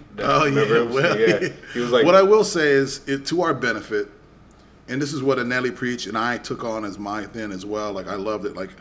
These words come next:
Speaker 1: Yeah.
Speaker 2: I had some great teachers around me, but the idea was to be preventative and, like, you know, never to be reactive. 'Cause if
Speaker 1: Yeah.
Speaker 2: you did, you're like, "All right, man, what did we miss, man?"
Speaker 1: Yeah.
Speaker 2: So our whole job was to be ahead of the game. So grabbing you in the shoulder before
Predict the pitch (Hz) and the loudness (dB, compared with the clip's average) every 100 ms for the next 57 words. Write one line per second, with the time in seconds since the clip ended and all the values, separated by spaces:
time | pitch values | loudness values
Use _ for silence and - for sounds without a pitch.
0 | - 107 101 220 - 120 117 107 110 101 | -10 -4 0 0 0 -4 -4 -4 -10 -10
1 | 95 107 120 143 151 139 156 139 135 113 | -12 -10 -4 -2 -2 0 2 2 -2 -6
2 | 123 117 110 - - - 113 123 120 107 | -4 -4 -8 -14 -20 -12 -8 -4 -2 -2
3 | 101 98 101 107 101 98 92 110 101 95 | -4 -6 -10 -10 -8 -12 -12 -10 -10 -12
4 | - - 123 165 151 135 131 127 95 - | -16 -8 -4 0 4 4 4 0 -2 -6
5 | 85 - 107 107 123 151 151 139 123 113 | -14 -12 -4 -2 0 2 4 4 2 -4
6 | 107 113 107 107 104 135 123 107 107 92 | -4 -4 -4 -6 -4 -4 -4 -6 -8 -12
7 | 98 101 98 - 147 113 135 139 165 110 | -14 -16 -16 -12 -8 -6 0 2 0 -2
8 | 113 127 131 107 - 101 104 95 139 101 | -4 -2 -2 -4 -8 -8 -6 -4 -6 -6
9 | 95 92 92 92 - - - - 123 117 | -10 -10 -12 -16 -20 -20 -12 -4 -4 -6
10 | - 160 160 143 143 139 127 135 139 131 | -6 -2 0 0 2 2 0 -2 -2 -2
11 | 117 110 110 131 120 117 110 | -4 -8 -8 -4 -2 -2 -4